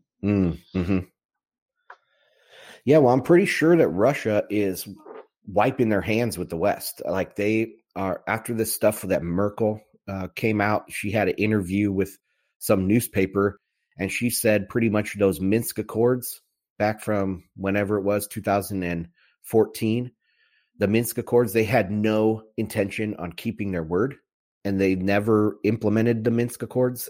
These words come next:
and they were just buying time so that they could fortify Ukraine and train and get them weapons and, you know, do all that stuff. Um, and that came out from Merkel's lips, or at least quotes of hers in the newspaper.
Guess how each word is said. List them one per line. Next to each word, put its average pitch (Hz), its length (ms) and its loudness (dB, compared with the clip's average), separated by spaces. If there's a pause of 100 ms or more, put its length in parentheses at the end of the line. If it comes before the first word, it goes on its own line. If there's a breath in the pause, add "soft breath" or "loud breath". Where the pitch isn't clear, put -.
and 95 320 -4 (540 soft breath)
they 95 320 0
were 98 160 0
just 98 320 0
buying 98 320 0
time 98 340 0
so 107 140 -4
that 90 160 -4
they 90 140 0
could 87 280 -4
fortify 95 680 0 (400 soft breath)
Ukraine 95 520 0
and 87 140 -2
train 98 460 0
and 82 180 -4 (320 soft breath)
get 95 180 -2
them 98 140 2
weapons 98 540 0
and, 85 180 -4 (480 soft breath)
you 95 120 -2
know, 82 220 -2 (120)
do 110 160 4
all 95 80 6
that 90 220 0
stuff. 107 420 -2 (200)
Um, 85 340 -4 (180)
and 95 160 -2
that 107 160 -2
came 107 240 -2
out 104 220 0 (120)
from 120 280 2
Merkel's 113 500 0
lips, 120 400 2 (180)
or 90 140 -2
at 95 60 -4
least 110 260 -2
quotes 131 340 2
of 92 220 -6
hers 95 320 -4 (400 soft breath)
in 113 220 4
the 101 80 0
newspaper. 101 640 -2